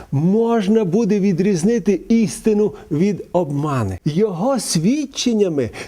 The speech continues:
треба перевіряти кожне твердження і кожне чудо. Усі, хто намагається дотримуватися Божих заповідей, зустрінуть опір і насмішки. Вони зможуть устояти тільки з Божою допомогою.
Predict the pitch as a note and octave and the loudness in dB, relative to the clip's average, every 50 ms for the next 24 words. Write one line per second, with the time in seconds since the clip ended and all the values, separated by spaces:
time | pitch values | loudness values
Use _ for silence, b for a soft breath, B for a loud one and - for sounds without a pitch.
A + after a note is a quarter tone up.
0 | B - E3+ G#3+ A#3+ G#3+ A#3 A3 A3+ A3 A3+ A3 A3+ A3 G#3+ A3+ A3+ A#3+ A#3+ A#3+ | B 0 0 0 2 0 0 -2 0 0 0 0 2 2 2 2 0 0 0 -2
1 | A#3 A#3+ A#3 A3 A3+ - - - G#3+ A3+ A#3 A3 F#3+ G#3+ A3+ A3 A3 - D#3+ G3 | -2 -2 -2 -2 -2 -6 -2 0 2 2 2 2 2 2 2 0 0 -2 -2 0
2 | G#3+ A3 F#3+ F3 G3 A3 G#3+ G#3+ G#3+ - A3 F#3+ F3+ - F#3+ G#3 G3+ F3 F3 G3+ | 0 0 0 0 0 2 2 0 0 0 -2 -2 0 0 0 0 2 2 2 0
3 | F#3+ - - - - A3 A3+ G3+ D3+ C3 A2+ G2 - - - _ _ _ _ B | 0 -2 -4 0 0 2 2 2 2 0 -2 -4 -8 -16 -20 _ _ _ _ B
4 | B B B B B _ - C3+ A#2+ - - G#3+ - - - E3+ E3 E3+ E3 E3+ | B B B B B _ -4 -2 0 0 0 -2 -2 0 -2 0 0 2 0 0
5 | E3+ D3+ E3+ G#3+ G#3+ G#3 F#3 E3+ E3+ - D#3+ C#3+ D3 D#3 C#3+ G3 G#3 A3+ G#3 G3 | 0 0 0 -2 0 0 0 -2 0 -2 -2 -2 0 -2 0 0 0 2 2 2
6 | F#3 F3 F#3 E3+ - E3 D#3 B2+ C3 G#3+ G#3+ F3+ E3+ C#3+ C3+ D#3 - - D3+ D3 | 0 2 0 0 0 0 -2 0 2 0 2 2 0 0 0 -2 0 0 0 -2
7 | D#3+ D#3+ A3 A#3+ A3+ D#3 A2 B B B B B B B - G2+ E3+ G#3+ F3 - | 0 0 0 0 0 -2 -4 B B B B B B B -4 -2 0 0 0 0
8 | - - A#3+ A#3+ A#3 A#3 G3 - - - - A3+ A3+ A3 - A3+ A3 G#3+ - - | 0 0 2 2 2 2 0 -2 -6 -6 -2 -2 -2 0 0 0 -2 -2 0 0
9 | G#3 G#3+ G#3 G#3+ A3 A3 G3 - - - G3 A3 A#3 G#3+ D3+ A2+ - - - - | 2 2 2 2 2 0 -2 -2 -2 0 0 2 2 2 0 -2 -6 -10 -14 -16
10 | - B B B B B B B C#3 D#3+ G3 A#3+ A#3+ F3 F#3 A#3 B3+ C4+ B3 A#3+ | -16 B B B B B B B 2 4 4 4 2 0 0 0 0 2 0 0
11 | A#3+ - A3 G#3+ - - - C4 C4 C4 A#3+ F#3+ A#3 A3 - - A#3 C4 C#4 C4+ | 0 0 0 0 0 0 0 0 2 2 0 0 -2 -2 0 0 2 2 2 2
12 | C4+ B3 F#3+ A#3+ C4 A#3+ A3 - - - A#3+ G#3+ G3 F#3+ E3+ D#3 E3 G3+ F#3+ C#3 | 2 0 0 0 0 0 0 -4 -2 0 2 2 2 2 0 2 2 0 0 0
13 | C3 C3+ A3+ D4 D4 C4+ G3+ A3+ A3+ A3 F3+ G#3+ F#3+ E3+ G3+ G3+ G#3 G#3 F3+ A#2+ | -2 -2 0 0 0 0 0 2 0 2 2 2 2 2 0 0 2 0 0 0
14 | A#2+ A2 G2+ F#2 | 0 -2 -2 -2